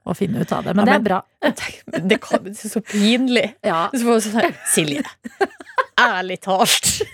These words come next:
Speaker 2: <laughs> hvor gammel er du?"
Speaker 1: Det, det, det jeg ser for meg nå, det er sånn scene hvor du kommer hjem,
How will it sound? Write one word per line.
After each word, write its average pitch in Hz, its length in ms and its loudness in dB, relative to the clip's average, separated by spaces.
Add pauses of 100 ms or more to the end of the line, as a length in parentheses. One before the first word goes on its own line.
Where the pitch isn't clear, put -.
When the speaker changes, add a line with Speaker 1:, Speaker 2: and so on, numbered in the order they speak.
(300)
Speaker 2:
<laughs> - 720 -18
hvor 220 180 4
gammel 226 480 0
er 240 320 2
du?" 185 240 2
Speaker 1:
Det, 208 160 2 (240)
det, 233 220 2 (340)
det 220 220 0
jeg 254 80 -8
ser 214 180 0
for 196 80 -4
meg 196 140 0
nå, 240 80 2
det 226 80 2
er 220 100 0
sånn 226 80 2
scene 196 540 0 (260)
hvor 214 320 0
du - 160 -6
kommer 214 480 0
hjem, 202 320 0